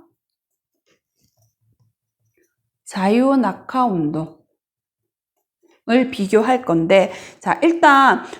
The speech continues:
두 운동의 자료를 우리가 다중 섬광 사진의 모습을 보면 등속 운동은 물체 사이의 간격이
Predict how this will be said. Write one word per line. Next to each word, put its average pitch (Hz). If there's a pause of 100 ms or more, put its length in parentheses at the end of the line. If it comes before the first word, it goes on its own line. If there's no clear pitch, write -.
(120)
두 294
운동의 294
자료를 202
우리가 180
다중 185
섬광 302
사진의 208
모습을 185
보면 175 (320)
등속 294
운동은 208 (240)
물체 269
사이의 269
간격이 208